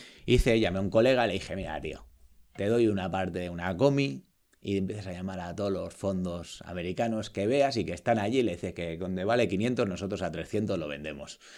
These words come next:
<laughs> Nuestra parte". <laughs> Llamó a, pues a muchos fondos y los fo-, iban a enviar una carta a la compañía que me quería demandar porque no podía ofrecer acciones de la compañía, eh, si no era un broker autorizado por la sec.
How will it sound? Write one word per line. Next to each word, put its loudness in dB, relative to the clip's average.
<laughs> -14
Nuestra 6
parte". 4
<laughs> 2
Llamó 0
a, -18
pues -16
a -16
muchos -6
fondos 2
y -8
los -2
fo-, 4
iban -4
a -10
enviar -8
una -8
carta -6
a -10
la -8
compañía -4
que -4
me -8
quería -6
demandar -6
porque -10
no -10
podía -8
ofrecer -10
acciones -10
de -8
la -8
compañía, -8
eh, -6
si -6
no -4
era -2
un -4
broker -2
autorizado -2
por -12
la -8
sec. -8